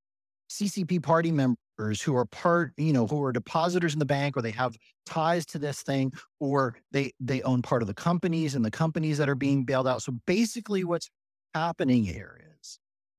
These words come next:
we're increasing the costs to all of the banks in the United States of America, many of which will probably go out of business because deposits are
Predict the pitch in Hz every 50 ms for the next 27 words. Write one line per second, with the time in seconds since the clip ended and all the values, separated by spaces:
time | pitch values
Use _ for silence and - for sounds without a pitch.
0 | _ _ 135 165 214 - 185 180 175 - - 190 202 220 - - 214 202 202 -
1 | - - 143 127 123 113 - - - - - 165 160 - _ _ 156 165 202 233
2 | 247 233 202 185 180 160 180 175 175 165 - - 147 139 139 135 127 127 135 139
3 | 143 131 - 151 139 - - 139 143 135 123 117 107 101 95 - 120 117 123 135
4 | 160 170 160 143 143 139 - - 117 104 _ - - 139 170 208 226 208 202 185
5 | 170 170 156 151 147 135 113 104 - 151 160 151 _ 104 101 - - _ 117 -
6 | 127 110 110 120 113 - - 139 131 135 131 127 - 127 120